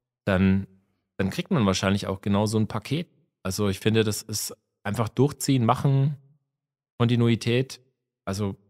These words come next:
tatsächlich, ne? Kann man <laughs> sich eine Scheibe abschneiden irgendwie. Aber ich weiß auch nicht. Also ich fand, ich fand diese, diese Leichtigkeit wieder und, und dieses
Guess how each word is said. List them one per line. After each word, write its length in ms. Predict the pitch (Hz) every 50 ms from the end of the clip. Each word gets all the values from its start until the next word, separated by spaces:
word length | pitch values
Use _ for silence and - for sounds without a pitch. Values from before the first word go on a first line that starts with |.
| _ _ _ _ _ _ _ _
tatsächlich, 440 | - 104 - 143 160 160 113 92 -
ne? 200 | 104 107 110 101 - -
Kann 140 | - - 104
man 80 | 107 98
<laughs> 20 |
sich 320 | - 90 - - - - - _ _ _ _ _ -
eine 80 | 139
Scheibe 340 | 135 - 131 120 127 127 120 120
abschneiden 600 | 135 131 - - - 101 98 104 107 107 104 104
irgendwie. 480 | 104 104 107 107 104 104 104 110 107 - - - - _ _ _ _ _
Aber 360 | - 104 104 101 104 - - 117 131 - 120 -
ich 100 | - 123
weiß 200 | 117 127 139 135
auch 140 | 143 139 147
nicht. 260 | 131 101 95 - - -
Also 160 | - 104 117
ich 100 | 139 -
fand, 180 | - 123 - -
ich 80 | 123 -
fand 180 | - 139 131
diese, 340 | 131 117 104 123 113 107 104 - - _ _ _ _ _ _ _ _ _ _ _ _ _ _ _ _ -
diese 140 | 104 101 110
Leichtigkeit 720 | 107 104 120 - - - 165 - - - 139 139 143 147 143
wieder 360 | 143 139 139 139 139 135 -
und, 280 | - 113 104 104 - -
und 120 | 101 101 -
dieses 420 | 113 104 101 107 101 - - -